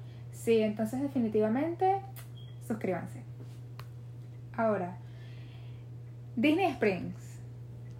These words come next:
es como, yo diría que es lo que Disney se inventó para hacer algo cuando ya estás demasiado cansado, tienes que llevar a los niños igual, o pasear, comer, lo que sea, pero no quieres gastarte el dinero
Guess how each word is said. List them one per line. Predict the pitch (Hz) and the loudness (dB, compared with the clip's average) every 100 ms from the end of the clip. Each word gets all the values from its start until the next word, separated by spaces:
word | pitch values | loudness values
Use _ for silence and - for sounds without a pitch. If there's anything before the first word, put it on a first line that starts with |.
| - | 0
es | 262 247 | 0 2
como, | 330 330 370 339 269 196 - - - - - - | 4 8 8 10 8 6 2 -10 -12 -12 -8 4
yo | 262 | 8
diría | 285 349 381 | 10 10 8
que | |
es | 330 | 8
lo | 359 | 8
que | 269 247 | 8 8
Disney | 247 262 302 | 8 6 4
se | - | 4
inventó | 277 247 214 196 - 254 - - - - - - - - - | 4 4 4 2 6 6 6 -2 -12 -12 -12 -12 -12 -4 8
para | 233 233 233 262 277 277 - - | 10 10 8 8 6 2 -6 -8
hacer | 214 214 226 214 | -6 0 4 6
algo | 226 233 247 262 269 269 - - - - | 6 4 2 2 2 0 -4 -10 -12 -6
cuando | - 220 | 0 4
ya | 208 | 4
estás | 202 233 | 4 4
demasiado | 262 233 202 202 | 4 4 4 4
cansado, | 220 208 233 240 254 247 | 2 2 6 6 6 4
tienes | 196 202 | 0 2
que | 240 | 2
llevar | 190 | 4
a | 180 | 2
los | 175 220 | 2 4
niños | 262 254 240 220 | 6 6 6 4
igual, | 202 196 220 233 214 | 4 6 8 8 6
o | 196 | 4
pasear, | 196 - 233 226 214 214 | 0 0 4 6 4 2
comer, | 196 214 220 196 | 2 4 4 2
lo | 185 | 0
que | 196 | -2
sea, | - 254 311 - | 0 4 4 6
pero | 285 320 381 392 - - - - | 8 10 8 6 -4 -12 -4 4
no | 220 | 6
quieres | 220 240 247 | 8 6 6
gastarte | 240 - 202 196 214 | 4 8 8 10 6
el | |
dinero | 220 196 185 180 185 196 202 190 170 175 | 6 4 4 4 4 8 8 10 8 4